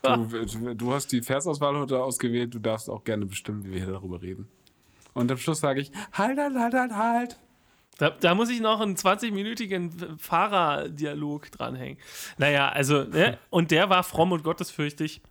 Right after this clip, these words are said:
Speaker 2: mit seinem ganzen Haus. Das ist
Speaker 1: Ja.
Speaker 2: total spannend. Äh, geht es, da, also wenn man das so liest, dann denkt man sich so, okay, will denn der Autor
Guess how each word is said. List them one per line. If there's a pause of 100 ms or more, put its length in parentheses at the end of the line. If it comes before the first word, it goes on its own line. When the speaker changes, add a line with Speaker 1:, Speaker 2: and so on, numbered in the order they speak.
(100)
Speaker 2:
mit
seinem
ganzen
Haus.
Das
ist
Speaker 1:
Ja.
Speaker 2:
total
spannend. (960)
Äh, (920)
geht
es,
da,
also
wenn
man
das
so
liest,
dann
denkt
man
sich
so,
okay,
will
denn
der
Autor